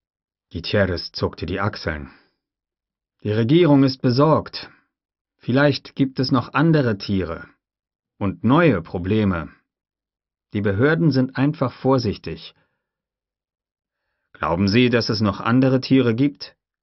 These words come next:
fragte Grant. "Das kann ich nicht sagen." "Können Sie es?" "Nein", entgegnete Grant. "Das kann ich nicht." "Aber Sie vermuten es?"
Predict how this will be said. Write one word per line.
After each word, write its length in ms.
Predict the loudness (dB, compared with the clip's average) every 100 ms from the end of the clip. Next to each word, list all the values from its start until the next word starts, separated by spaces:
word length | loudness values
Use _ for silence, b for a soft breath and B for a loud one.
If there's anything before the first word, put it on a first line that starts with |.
| _
fragte 400 | _ -14 -14 -12
Grant. 420 | -10 -8 -10 -14 _ _ _ _ _ _ _ _ _ _ _ _ _ _ _ -10
"Das 160 | -8 0
kann 180 | 2
ich 120 | 4 2
nicht 200 | 0 2
sagen." 460 | 2 2 0 -4 _ _ _ _ _ _ _ _ _ _ -10
"Können 220 | -4 -2
Sie 180 | 2 2
es?" 260 | 2 -2 -14 _ _ _ _ _ _ _ _ _ _ _
"Nein", 520 | -2 2 4 2 -2 _ _ _ _ _
entgegnete 580 | -12 -8 -8 -8 -10 -8
Grant. 460 | -4 -4 -6 -14 _ _ _ _ _ _
"Das 160 | -14 -6
kann 200 | -4 -4
ich 100 | 0
nicht." 400 | 0 0 -8 _ _ _ _ _ _ _ _ _ -2
"Aber 340 | 2 4 4
Sie 160 | 4 2
vermuten 460 | 4 4 4 4 4
es?" 280 | 2 -2